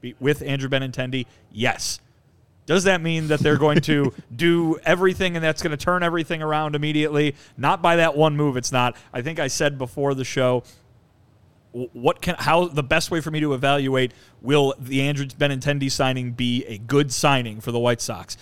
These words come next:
And I said, "Tell me what Eloy Jimenez's home run total is gonna be in twenty twenty-three." Like, Andrew Benintendi could have a great year for the White Sox this year. It will only be a good signing if it helps the team win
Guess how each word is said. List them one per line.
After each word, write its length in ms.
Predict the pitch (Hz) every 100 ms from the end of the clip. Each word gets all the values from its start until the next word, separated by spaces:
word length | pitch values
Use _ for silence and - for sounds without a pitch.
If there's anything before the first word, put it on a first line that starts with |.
| - _ _
And 120 | 110
I 80 | 107
said, 360 | 110 113 104 98 - _ _
"Tell 200 | - 170
me 140 | 190 175
what 160 | 165
Eloy 300 | 135 131 143
Jimenez's 500 | 139 139 131 123 123
home 200 | 123 123
run 140 | 120 117
total 260 | 113 110
is 80 | 110
gonna 200 | 127 113
be 140 | 107 107
in 80 | 110
twenty 240 | 123 110
twenty-three." 600 | - 117 110 117 113 98 - -
Like, 220 | 160 139 - -
Andrew 240 | 190 220 226
Benintendi 480 | 208 190 196 185 175
could 100 | 165
have 100 | 135
a 60 |
great 320 | 117 147 185
year 240 | 196 170 147
for 100 | 156
the 80 | 135
White 220 | 135 139
Sox 280 | 160 147 -
this 200 | 143 156
year. 260 | 147 147 - _ _ _ _ _ _
It 160 | 151 156
will 140 | 160
only 240 | 165 175 165
be 180 | 160
a 60 | 147
good 200 | 147 147
signing 560 | 156 160 147 131 127 131 _
if 220 | 127 117 -
it 180 | 120 120
helps 240 | 139 -
the 100 | 147
team 280 | - 147 135
win 380 | 139 151 127